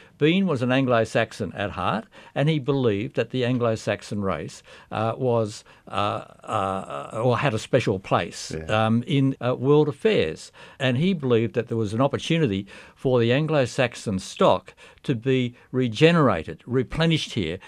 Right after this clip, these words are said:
Speaker 1: and not go down the deterioration that he was seeing,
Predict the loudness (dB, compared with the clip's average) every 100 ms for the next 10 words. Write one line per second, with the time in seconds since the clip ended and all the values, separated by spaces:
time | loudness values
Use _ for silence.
0 | -10 -2 0 0 -2 _ 0 4 4 2
1 | 2 -2 -6 -10 -6 -4 -4 -2 2 4
2 | 4 2 0 -4 -6 -8 -8 -2 0 0
3 | -2 -4 -4 0 0 -2 -6 -10